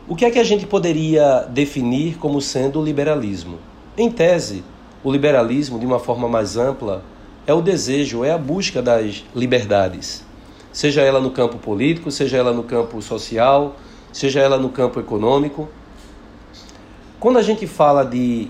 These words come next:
liberalismo, a gente associa muito o liberalismo ao universo burguês,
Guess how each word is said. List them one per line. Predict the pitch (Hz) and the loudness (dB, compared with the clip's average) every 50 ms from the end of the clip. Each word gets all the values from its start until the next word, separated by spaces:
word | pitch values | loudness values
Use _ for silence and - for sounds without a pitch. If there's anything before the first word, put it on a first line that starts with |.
| - | -6
liberalismo, | 120 120 123 117 123 120 110 107 107 120 147 156 139 120 120 | -4 -2 0 2 2 2 2 0 0 0 0 -2 0 0 0
a | 120 117 | 0 2
gente | 127 147 147 - | 0 0 0 -2
associa | 151 139 - 143 135 - - - 151 156 151 | -2 -2 -2 -2 -2 -2 -2 -2 0 2 2
muito | 131 120 123 127 139 151 160 160 147 - - - 104 95 92 - - - - - - - - | 2 2 0 0 0 2 2 0 0 -2 -6 -8 -8 -8 -10 -12 -16 -20 -20 -20 -20 -8 -4
o | 127 | -2
liberalismo | 127 131 127 127 127 120 113 107 107 127 151 156 147 110 107 98 95 - - - | 0 0 2 2 2 4 2 2 2 0 0 -2 -2 -4 -6 -10 -12 -14 -10 -2
ao | - 127 135 143 | 0 2 2 2
universo | 156 160 156 143 101 117 123 131 147 - - 156 | 2 2 0 0 0 2 2 2 2 0 -4 -4
burguês, | 139 143 202 202 160 123 107 117 117 110 107 98 101 - - | -2 0 0 0 -2 -2 -2 -2 0 -2 -2 -4 -8 -12 -16